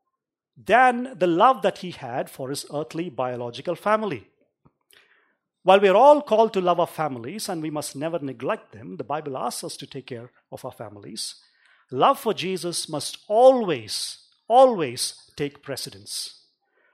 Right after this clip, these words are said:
Love for Jesus must always take precedence. Why?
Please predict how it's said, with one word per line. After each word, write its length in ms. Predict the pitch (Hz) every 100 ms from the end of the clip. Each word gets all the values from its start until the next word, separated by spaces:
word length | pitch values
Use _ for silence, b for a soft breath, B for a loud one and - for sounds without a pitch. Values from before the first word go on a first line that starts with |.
| _ -
Love 260 | 165 285
for 100 | 262
Jesus 420 | 170 196 180 170 170
must 240 | 151 -
always 460 | 156 156 143 139 -
take 260 | 147 127
precedence. 520 | - 120 - 104 104
Why? 460 | 104 131 185 220 226